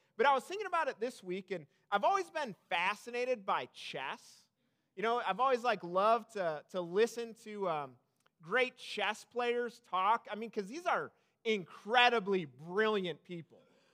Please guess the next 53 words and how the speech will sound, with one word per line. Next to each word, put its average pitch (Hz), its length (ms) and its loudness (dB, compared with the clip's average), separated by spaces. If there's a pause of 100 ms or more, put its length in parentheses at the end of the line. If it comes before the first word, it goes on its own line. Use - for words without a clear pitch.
(580)
I 165 40 -16
mean, 185 60 -12
somebody 320 300 -2
who's 254 160 -6
good 220 160 0
at 214 200 2
chess, 185 400 -4
like, 139 200 -10 (360)
watch 196 340 2
out. 131 220 -6
That's 247 220 -2
a 220 80 -2
smart 214 480 0
man 190 260 -4
or 160 80 -6
smart 175 440 -4
woman. 143 300 -6 (320)
It, 214 120 0
it 240 160 -2
just 311 240 -12 (120)
requires 247 760 0
a 208 40 -4
different 240 360 -8
way 233 240 0
of 180 220 -4
thinking. 226 440 -8 (400)
I'm 302 180 8
not 285 220 4
good 262 160 2
at 220 160 2
chess, 165 320 -4
but 202 100 0
I 226 120 8
like 226 380 2
it, 139 140 -10 (220)
you 160 100 -12
know? 180 280 -8 (500)
Um, 170 440 0 (180)
and, 233 280 0
uh, 214 240 4 (320)
and 247 160 0
one 359 140 4
of 381 100 0
the 339 60 -8
things 339 140 -8
that, 285 220 -2
that 247 100 0
I 233 140 4
know 277 340 0
is 311 220 -8
true 247 440 -4
about 170 400 0
chess 160 540 -8